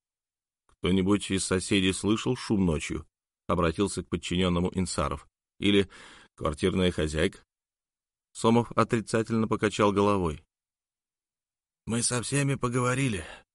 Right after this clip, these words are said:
Никто ничего не слышал. Хозяйка говорит, ночью было тихо». Тихо. Тишина буквально преследовала Петра Дмитриевича в течение последних дней.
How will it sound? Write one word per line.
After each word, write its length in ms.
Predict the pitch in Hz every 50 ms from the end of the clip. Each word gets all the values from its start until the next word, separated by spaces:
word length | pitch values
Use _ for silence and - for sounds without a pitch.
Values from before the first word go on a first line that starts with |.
| _
Никто 400 | - 101 98 90 - - 117 123
ничего 320 | 120 113 101 - 113 113 117
не 100 | 107 95
слышал. 440 | - - 104 107 - - 73 69 - - - - - - _
Хозяйка 440 | - - 76 104 120 117 - 104 104
говорит, 360 | 104 110 113 117 110 - _ _ -
ночью 580 | 92 95 98 113 107 - - 113 110 104 - _ _ _ -
было 280 | - 117 123 127 120
тихо». 400 | - - 131 113 - - - - _ _ _ _ _ _ _ _ _ _ _ _ _ _ _ _ _ _ _ _ _ _ _ _ _ _ _
Тихо. 580 | - 101 85 69 - - - - - - - _ _ _ _ _ _ _ _ _ _ _ _ _ _ _ _ _ _ _ _ _ _ _ _ _
Тишина 480 | - 87 82 - - 87 87 95 101 98
буквально 560 | 95 95 - - 98 98 95 95 95 98 87
преследовала 880 | - - 95 95 - - - 90 90 92 98 101 104 104 107 107 110
Петра 300 | 110 - 104 - 113 113
Дмитриевича 480 | 101 104 110 110 98 110 104 - 113 104
в 80 | - -
течение 460 | - 107 95 - 110 104 104 104 98
последних 600 | - 104 101 - - 104 104 101 95 107 101 101
дней. 400 | 98 95 95 82 69 71 -